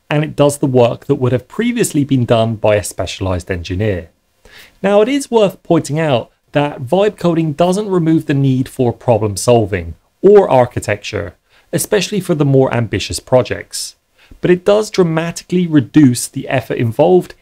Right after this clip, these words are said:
in getting things off the ground. Instead of having to learn programming languages in depth,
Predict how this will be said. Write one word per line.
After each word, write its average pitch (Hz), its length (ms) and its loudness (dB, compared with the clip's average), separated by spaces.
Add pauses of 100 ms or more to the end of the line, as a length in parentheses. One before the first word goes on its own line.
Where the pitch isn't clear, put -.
(120)
in 147 140 0
getting 127 320 2
things 110 240 -2
off - 180 -6
the 101 60 -8
ground. 95 480 -4 (920)
Instead 220 320 0
of 202 320 0
having 160 320 -2
to 151 100 0
learn 147 320 4
programming 139 540 0
languages 131 580 0
in 107 240 -2
depth, 175 420 -4